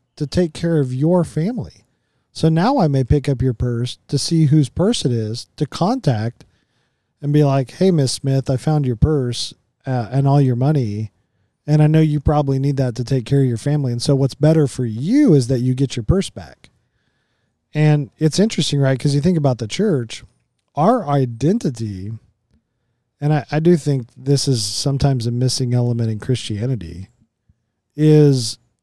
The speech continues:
all, we are all, every member who's a believer, right? And, and Lord willing, that's a hundred percent of the members are believers.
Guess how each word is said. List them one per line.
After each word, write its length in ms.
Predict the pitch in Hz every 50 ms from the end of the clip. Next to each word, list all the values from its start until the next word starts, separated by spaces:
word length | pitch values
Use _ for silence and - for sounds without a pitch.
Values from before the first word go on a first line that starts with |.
| _ _
all, 300 | 131 131 139 151 151 117
we 300 | 123 135 160 214 254 269
are 180 | 226 147 127 - -
all, 340 | - 131 143 156 156 135 - -
every 320 | 135 139 165 185 262 233 175
member 540 | 147 135 139 156 151 131 117 107 104 107 - - -
who's 220 | 143 139 131 123
a 40 | 131
believer, 540 | 117 117 113 117 113 107 98 - - - - _ _ _ _ _ _ _ _ _ _ _ _ _ _ _ _ _ -
right? 360 | 123 120 117 123 123 117 107 -
And, 180 | 135 131 131 127 _ -
and 200 | 135 135 131 127 _ _ _ _ 120 113 113 _ _ _ _ _ _
Lord 300 | 151 147 160 175 175 165
willing, 320 | 143 147 147 143 139 139 135
that's 280 | 131 131 127 117 - - - -
a 40 | 135
hundred 260 | 117 135 135 127 113
percent 260 | 127 120 - 135 123
of 60 | 123
the 60 | 120
members 320 | 117 117 113 110 107 101 98
are 80 | 104
believers. 540 | 98 98 95 92 87 82 82 82 85 - -